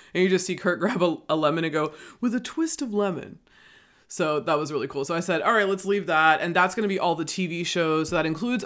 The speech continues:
everything in the three dollar tier, all the movies, all of the old movies, new movies,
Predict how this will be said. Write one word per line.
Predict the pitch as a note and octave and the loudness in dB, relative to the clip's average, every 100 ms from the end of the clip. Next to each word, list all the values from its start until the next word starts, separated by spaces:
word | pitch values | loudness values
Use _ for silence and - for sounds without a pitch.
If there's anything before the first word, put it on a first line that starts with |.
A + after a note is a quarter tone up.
| - | -2
everything | D#3+ F#3 F#3 F#3 | 0 2 2 0
in | E3+ | 0
the | D#3+ | -2
three | F3 D#3 | -2 0
dollar | D3 C3+ | 2 0
tier, | - D#3 B2+ | -2 -2 2
all | D3 | 2
the | F3 | 2
movies, | E3+ D#3+ D#3 D#3 D#3 D#3 - - - - | 0 0 2 0 -2 -4 -16 -20 -20 0
all | D#3+ | 0
of | D#3 | 2
the | D3+ | 2
old | F3+ | 4
movies, | F#3+ F3 F3 F3+ | 4 2 0 -2
new | F3 | -2
movies, | E3 D#3+ D#3+ D#3 D#3 | -2 0 2 0 -2